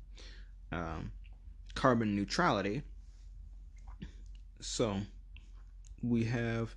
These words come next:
here, uh, well, we really don't have anything here, 'cause they don't go into any real specifics,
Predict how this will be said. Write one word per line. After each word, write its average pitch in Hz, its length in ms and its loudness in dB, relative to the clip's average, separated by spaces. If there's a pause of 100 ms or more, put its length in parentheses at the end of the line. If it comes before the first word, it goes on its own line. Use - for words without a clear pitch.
(420)
here, 117 580 8 (800)
uh, 82 640 0 (1120)
well, 131 140 12
we 135 120 12
really 135 220 8
don't 127 200 6
have 104 260 2
anything 104 320 0
here, 101 320 0
'cause - 280 -2
they 104 180 2
don't 110 260 0 (400)
go 113 220 4
into 117 240 4
any 110 240 6
real 113 380 6
specifics, - 880 4